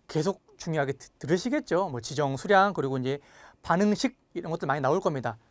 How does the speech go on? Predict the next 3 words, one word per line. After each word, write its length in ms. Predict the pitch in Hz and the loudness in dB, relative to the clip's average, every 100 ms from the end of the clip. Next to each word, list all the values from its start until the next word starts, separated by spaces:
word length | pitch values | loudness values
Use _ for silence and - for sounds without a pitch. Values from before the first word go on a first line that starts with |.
| _ | _
참고로 680 | - 285 311 247 208 254 - _ _ _ _ _ _ _ _ _ _ _ _ _ _ _ 214 | 0 2 4 6 10 8 6 _ _ _ _ _ _ _ _ _ _ _ _ _ _ _ 2
여러분들 460 | 196 190 147 113 _ _ _ _ _ _ _ _ _ _ _ _ _ _ _ _ _ _ _ _ _ _ _ _ _ _ _ _ | 4 4 0 -2 _ _ _ _ _ _ _ _ _ _ _ _ _ _ _ _ _ _ _ _ _ _ _ _ _ _ _ _
막 200 | - 185 | 4 4